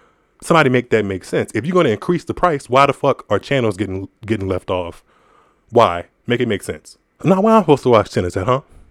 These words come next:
It's enough that Tennis Channel, now I'm gonna get on Tennis Channel's ass. Tennis Channel has a subscription service within their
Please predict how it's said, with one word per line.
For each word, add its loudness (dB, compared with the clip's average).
It's 2
enough 2
that 2
Tennis -2
Channel, -6
now 4
I'm 2
gonna 0
get -4
on -4
Tennis -6
Channel's -8
ass. -12
Tennis -4
Channel -2
has 2
a -2
subscription -4
service -2
within 2
their -4